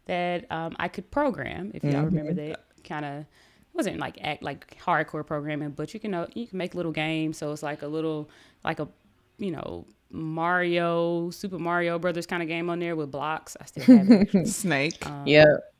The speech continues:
Speaker 1: Snake
Speaker 2: No,
Speaker 1: was on
Speaker 2: Tetris
Speaker 1: it.
Speaker 2: was the
Speaker 1: And
Speaker 2: one.
Speaker 1: so
Speaker 2: That was my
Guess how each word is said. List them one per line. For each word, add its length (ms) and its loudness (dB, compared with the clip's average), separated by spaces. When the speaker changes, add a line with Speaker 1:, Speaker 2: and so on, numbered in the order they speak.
Speaker 1:
Snake 240 0
Speaker 2:
No, 160 10
Speaker 1:
was 140 4
on 60 12
Speaker 2:
Tetris 200 10
Speaker 1:
it. 220 2
Speaker 2:
was 140 4
the 100 0
Speaker 1:
And 100 4
Speaker 2:
one. 60 4
Speaker 1:
so 60 2
Speaker 2:
That 400 8
was 160 0
my 220 8